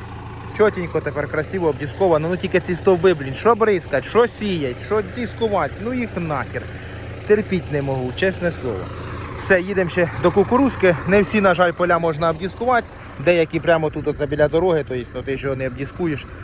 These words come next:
Приходиться тільки косити. А де можна дісконуть, то можна дісконуть.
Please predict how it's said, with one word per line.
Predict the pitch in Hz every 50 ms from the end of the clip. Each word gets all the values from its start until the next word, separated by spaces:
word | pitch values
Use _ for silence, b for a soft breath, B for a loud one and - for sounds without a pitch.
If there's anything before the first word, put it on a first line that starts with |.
| - - -
Приходиться | 139 135 - 160 156 147 131 - 143
тільки | 123 139 - 151 135
косити. | - 139 135 - 135 117 120 143
А |
де | 151 185 180
можна | 170 165 143 160 156
дісконуть, | 143 147 139 - 165 160 170 185 175 -
то | 139
можна | 135 139 135 131 143
дісконуть. | 123 127 127 - - 151 156 170 165